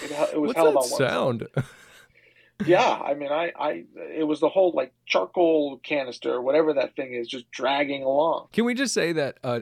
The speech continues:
Speaker 2: a gas tank can fall out of an Infiniti and still not catch fire, but, like, a Lamborghini or McLaren can't fucking park for ten minutes without lighting itself ablaze?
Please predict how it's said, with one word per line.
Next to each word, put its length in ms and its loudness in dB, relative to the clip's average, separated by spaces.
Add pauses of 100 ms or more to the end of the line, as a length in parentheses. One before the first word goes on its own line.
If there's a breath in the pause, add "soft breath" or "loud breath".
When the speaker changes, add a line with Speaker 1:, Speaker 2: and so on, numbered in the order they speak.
Speaker 2:
a 100 -4
gas 400 -4
tank 240 -6
can 120 -4
fall 380 -2
out 220 -2
of 120 -4
an 80 -6
Infiniti 680 -6
and 180 -8
still 380 -4
not 220 -4
catch 180 -6
fire, 460 -4
but, 240 -8
like, 180 -4
a 40 -4
Lamborghini 580 -4
or 100 -4
McLaren 560 -6
can't 240 -8
fucking 300 -8
park 320 -6
for 100 -6
ten 240 -8
minutes 280 -8
without 360 -8
lighting 400 -8
itself 380 -8
ablaze? 460 -10